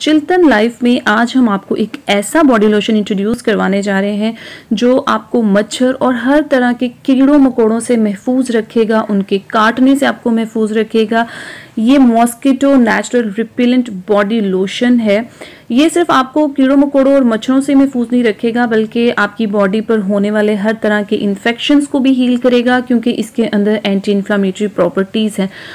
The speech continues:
और सबसे बढ़ के ये hundred percent natural है, alcoholic free है, इसके अंदर सल्फेट, paraben नहीं है, artificial fragrance, artificial colors वगैरह इसमें मौजूद नहीं है, ना ही artificial scrubbing beads इसके अंदर ऐड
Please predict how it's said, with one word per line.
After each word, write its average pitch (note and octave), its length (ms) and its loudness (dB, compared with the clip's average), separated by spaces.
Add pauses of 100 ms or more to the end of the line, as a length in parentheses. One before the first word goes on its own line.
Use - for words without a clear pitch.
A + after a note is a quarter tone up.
(200)
और D#4 140 2
सबसे F4 520 -4
बढ़ C4 180 0
के C4+ 140 -4
ये C4+ 200 -2
hundred B3+ 460 -2
percent B3+ 500 -2
natural G3 560 -2
है, A3+ 200 -2
alcoholic C4 680 0
free A#3 320 -2
है, A3+ 120 0
इसके A3 200 -2
अंदर A3 140 0
सल्फेट, A3 420 -2
paraben G#3+ 460 0
नहीं G#3+ 280 0
है, G#3+ 140 -2 (360)
artificial A#3+ 520 0
fragrance, A3+ 640 -2
artificial G#3 520 -4
colors C4 440 2
वगैरह A#3+ 220 0
इसमें A#3 240 -2
मौजूद G#3+ 480 -2
नहीं G#3+ 220 0
है, A3+ 100 -2
ना G#3+ 240 0
ही C#4+ 220 4 (100)
artificial A3 520 0
scrubbing A3+ 440 0
beads A#3 400 2
इसके - 240 -2
अंदर F#3 160 -2
ऐड F3+ 240 -2